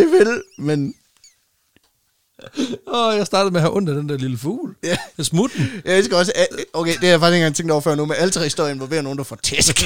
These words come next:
Speaker 2: <laughs> Præcis. Hvis ikke det er
Speaker 1: Lidt ligesom alle juletraditioner i Katalonien involverer nogen, der skider. <laughs>
Speaker 2: På den måde er vi jo, altså, er verden jo lille, ikke?
Speaker 1: Jo.
Speaker 2: Hold da op.
Speaker 1: Ja, altså, men jeg, jeg ved heller ikke, hvad det er med Katalonien og, øh,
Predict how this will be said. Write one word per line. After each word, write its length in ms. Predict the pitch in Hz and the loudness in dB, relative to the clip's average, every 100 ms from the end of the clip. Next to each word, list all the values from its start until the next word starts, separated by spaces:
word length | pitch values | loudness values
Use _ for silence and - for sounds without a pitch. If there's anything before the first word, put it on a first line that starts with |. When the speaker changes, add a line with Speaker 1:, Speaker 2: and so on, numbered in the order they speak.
| 147 156 | 0 -2
Speaker 2:
<laughs> 240 | - 165 | -6 -12
Præcis. 420 | 156 160 156 - _ _ - - | -14 -14 -14 -16 _ _ -20 -10
Hvis 160 | - 269 | -4 -2
ikke 140 | 190 | 0
det 180 | 180 165 | 0 2
er 140 | 156 160 - - - _ - _ _ | 2 0 -4 -12 -14 _ -20 _ _
Speaker 1:
Lidt 220 | 180 196 | 2 2
ligesom 260 | 196 196 160 | 0 0 0
alle 200 | 170 180 | 0 0
juletraditioner 720 | 160 147 165 160 131 143 143 | 0 -2 -2 -4 -8 -6 -6
i 40 | 127 | -6
Katalonien 560 | 143 143 151 131 123 | -6 -2 -2 -2 -6
involverer 340 | 127 135 151 135 | -6 -4 -2 -2
nogen, 160 | 135 | -2
der 60 | 131 | 0
skider. 720 | - - 156 - 269 - 220 - 214 - 226 | 0 -2 -4 2 2 4 0 0 -2 -2 -6
<laughs> 680 | - - - _ _ - - | -6 -12 -14 _ _ -20 -4
Speaker 2:
På 80 | 151 | -2
den 140 | 160 | 0
måde 220 | 147 151 | 0 2
er 100 | 139 | 2
vi 100 | 147 | 2
jo, 200 | 135 131 131 | 2 0 -2
altså, 180 | 120 | -2
er 140 | 135 135 | -2 -2
verden 280 | 139 147 139 | -4 -2 -2
jo 60 | |
lille, 380 | 127 131 147 170 | 0 0 -2 -4
ikke? 280 | 233 - 240 294 269 208 | -8 -12 -10 -10 -10 -4
Speaker 1:
Jo. 240 | 143 143 - - - - | 0 0 0 -10 -20 -4
Speaker 2:
Hold 200 | 151 220 - | -4 -4 -10
da 140 | 139 - | -12 -10
op. 200 | 123 127 - 277 _ - | -12 -14 -20 -20 _ 0
Speaker 1:
Ja, 180 | 147 117 - _ _ | 0 0 -6 _ _
altså, 220 | 139 160 160 | -4 0 2
men 120 | 165 | 2
jeg, 100 | 170 | 4
jeg 120 | 180 | 6
ved 140 | 220 240 | 8 8
heller 160 | 247 240 | 6 4
ikke, 60 | |
hvad 80 | 220 | 2
det 80 | 202 | 2
er 40 | |
med 100 | 233 | 0
Katalonien 600 | 202 147 170 190 156 110 - | -4 -6 -4 -2 -2 -6 -10
og, 460 | 60 127 127 123 | -10 -4 -4 -2
øh, 360 | 120 120 117 | -4 -4 -4